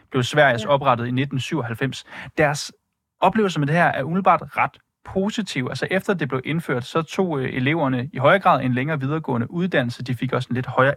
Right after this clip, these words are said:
Speaker 1: indkomst som voksne. Det viser i hvert fald nogle undersøgelser her. Altså hvis du siger, at vi skal forbedre vores skole og styrke den, så er det her vel en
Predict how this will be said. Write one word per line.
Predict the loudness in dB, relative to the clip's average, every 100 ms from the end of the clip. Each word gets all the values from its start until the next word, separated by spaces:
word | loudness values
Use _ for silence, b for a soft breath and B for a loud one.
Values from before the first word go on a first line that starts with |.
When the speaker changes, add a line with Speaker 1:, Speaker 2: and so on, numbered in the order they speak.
| 0
Speaker 1:
indkomst | 0 0 0 -4 -6 -18 B
som | -2 2 2 4
voksne. | 4 2 -2 -4
Det | -4
viser | -4 -4
i | -4
hvert | -4
fald | -4 -4
nogle | -4
undersøgelser | -2 0 0 -2 -4 -2
her. | 4 4 2 B B B B B _ _ _ _ _ _ _ _ -8
Altså | -2 0
hvis | 0
du | 0
siger, | 2 4
at | 4
vi | 0
skal | -2 0
forbedre | 2 2 0 _ _ 0 2 0
vores | 0 -2
skole | -2 -4 -2 0 -2
og | 0 -2
styrke | -2 0 0 0
den, | 0 -2 -2 _ b _ _
så | -6 0
er | 0
det | 2
her | 2 2
vel | 0 -2
en | -4